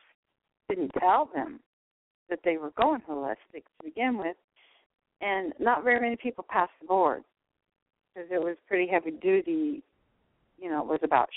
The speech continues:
chakras and meditation and sound healing and stuff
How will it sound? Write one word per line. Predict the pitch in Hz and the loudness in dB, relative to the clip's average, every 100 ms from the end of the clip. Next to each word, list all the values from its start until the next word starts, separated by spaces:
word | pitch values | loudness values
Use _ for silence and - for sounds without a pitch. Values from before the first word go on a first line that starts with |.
| - | 2
chakras | 156 151 156 143 143 | 2 2 2 0 0
and | 147 131 | -4 0
meditation | 139 135 135 - 185 180 - 165 165 - 349 - | 0 0 -2 2 2 2 -2 -2 -2 -8 -16 -8
and | - 160 | -6 -2
sound | 240 214 202 196 | 0 2 0 -2
healing | 214 185 185 | -2 -2 -2
and | 180 - | -4 -6
stuff | - 190 | -2 -2